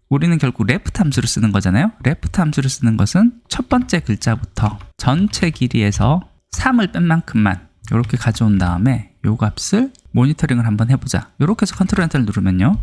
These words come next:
요 맨 오른쪽에 클래스라는 변수값이 하나가 더 생긴 것을 볼 수 있고 여기 있는 값이 보면은 이 강의명에서 맨 오른쪽에서부터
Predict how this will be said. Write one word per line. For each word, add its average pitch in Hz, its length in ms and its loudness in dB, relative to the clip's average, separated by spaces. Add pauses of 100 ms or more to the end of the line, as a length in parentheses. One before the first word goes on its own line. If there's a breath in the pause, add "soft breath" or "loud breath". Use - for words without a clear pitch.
(300)
요 131 120 2
맨 156 220 2
오른쪽에 185 640 2 (220)
클래스라는 175 880 2
변수값이 123 520 0
하나가 123 200 2
더 104 100 4
생긴 226 300 4
것을 127 200 2
볼 104 140 0
수 - 140 -2
있고 - 520 -2
여기 233 260 2
있는 170 220 2
값이 131 220 -2
보면은 113 460 2 (180)
이 156 100 0
강의명에서 151 1120 2
맨 107 260 2
오른쪽에서부터 196 1120 0